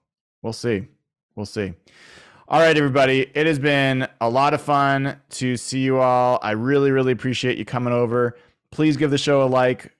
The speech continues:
Um, really appreciate it. Click subscribe. Get notified when we go live.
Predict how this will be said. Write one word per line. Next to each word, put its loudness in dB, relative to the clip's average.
Um, -2
really 0
appreciate -2
it. -2
Click -6
subscribe. -2
Get -4
notified -2
when -4
we -4
go 0
live. 0